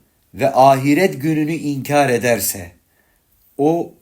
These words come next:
uzak bir sapıklığa düşmüştür. O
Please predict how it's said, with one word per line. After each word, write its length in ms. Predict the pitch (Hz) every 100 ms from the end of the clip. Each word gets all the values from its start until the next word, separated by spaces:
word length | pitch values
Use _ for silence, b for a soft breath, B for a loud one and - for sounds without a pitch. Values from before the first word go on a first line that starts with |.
| -
uzak 540 | 131 127 180 196 - 113
bir 280 | 117 156
sapıklığa 800 | 131 - 131 - 117 113 107 98
düşmüştür. 840 | 87 85 - 67 - - - - _ _ _ _ _ _ _ _
O 380 | 127 165 180